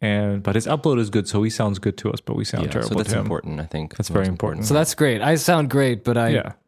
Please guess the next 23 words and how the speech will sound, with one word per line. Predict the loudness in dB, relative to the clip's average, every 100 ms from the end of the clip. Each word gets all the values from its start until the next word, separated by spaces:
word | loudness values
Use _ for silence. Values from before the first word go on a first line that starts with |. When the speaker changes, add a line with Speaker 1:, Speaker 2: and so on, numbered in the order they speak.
| _
Speaker 3:
you | 2 4
guys | 4 4
sound | 2 2 2
like | 0 0
gibbering | 0 2 2 2
robots | 2 2 2 0 0
and | -2
Transformers, | 0 0 0 0 0 0 -2 -2
and | -2 -2
I | 0 -2
barely | 2 2 2 0
hear | 0 -2
what | 0
you're | -2 -4
saying. | -2 -2 -2
Speaker 2:
It's | -4 -2
all | -2
for | -2
the | -4
show | -2 -2
business, | 0 -2 -2 -6
my | -10
friend. | -6 -6 -6